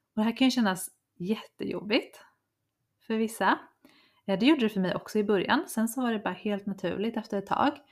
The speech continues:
Men jag kommer verkligen ihåg att det var liksom en tröskel. Det känns väldigt sårbart att skriva något om sig själv. Och man tänkte liksom på personer som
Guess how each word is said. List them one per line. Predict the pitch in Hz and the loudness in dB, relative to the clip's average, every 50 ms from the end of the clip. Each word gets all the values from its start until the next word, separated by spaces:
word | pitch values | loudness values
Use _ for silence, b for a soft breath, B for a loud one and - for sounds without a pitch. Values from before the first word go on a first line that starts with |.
| b b b b b b b b | b b b b b b b b
Men | - 214 226 226 220 214 208 202 | 2 4 6 6 6 4 4 2
jag | 226 226 | 2 2
kommer | 262 294 | 2 2
verkligen | 339 339 - 214 190 196 | 2 2 2 2 2 4
ihåg | 214 302 359 320 - - 180 | 4 4 4 4 2 0 -2
att | 175 - | -4 -2
det | 190 | -2
var | 180 180 | -2 -2
liksom | 180 175 - 180 | -4 -4 -6 -8
en | 180 170 | -6 -4
tröskel. | - 208 196 - - - - 226 - 208 - - _ _ _ _ _ _ _ - | -4 -4 -4 -4 -6 -2 -2 0 0 -2 -6 -8 _ _ _ _ _ _ _ -12
Det | - 202 | -8 -2
känns | - 226 214 220 | 0 0 2 2
väldigt | 214 190 180 - | 0 -2 0 0
sårbart | - 220 190 175 175 180 220 208 226 - - - - - | 2 2 4 4 4 6 4 4 4 2 -4 -10 -14 -10
att | - 190 180 | -8 -8 -6
skriva | - - 202 185 185 208 | -4 -2 0 0 2 0
något | 190 - - - | 0 -2 -4 -8
om | - 175 | -10 -10
sig | 170 180 - | -10 -10 -8
själv. | - 170 170 - 180 190 | -6 -6 -4 -4 -4 -4
Och | - 185 - B B B B B B - | -6 -6 -8 B B B B B B -6
man | 185 180 | -4 0
tänkte | - 196 190 180 180 185 | 0 0 0 0 -2 -4
liksom | 180 180 - - 175 175 | -6 -4 -6 -6 -6 -4
på | - 180 165 | -4 -4 -4
personer | - - 180 170 - 190 180 175 175 170 170 170 175 | -4 -6 -8 -6 -4 -2 -2 -2 -2 -2 -2 -2 -2
som | - 170 180 180 175 | -2 -2 -4 -4 -6